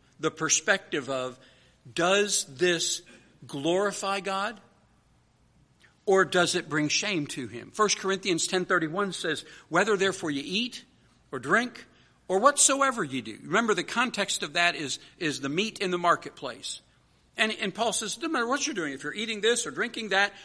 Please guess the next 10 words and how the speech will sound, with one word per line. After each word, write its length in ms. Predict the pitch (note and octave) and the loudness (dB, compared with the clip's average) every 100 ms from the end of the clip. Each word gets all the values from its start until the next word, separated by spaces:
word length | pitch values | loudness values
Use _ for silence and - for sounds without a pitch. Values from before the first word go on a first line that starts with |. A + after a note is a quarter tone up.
| - | -2
whatever 500 | F#3 F#3+ B3 C4+ C#4+ | 2 2 4 4 4
you 240 | B3 C4 G#3+ | 0 0 2
do, 360 | G3 E3+ E3 - - C#3 | 4 4 0 -6 -18 -8
do 320 | B2+ A#3+ B3 | 0 2 2
all 340 | A3 G#3+ G#3+ G3+ | 2 4 4 2
for 200 | - F#3 | -2 -4
the 100 | F3 | -4
glory 420 | E3+ E3+ F3+ F3 | -4 -4 -2 -2
of 140 | E3+ | -4
God." 400 | G3+ A3+ D3 - | -6 -6 -8 -14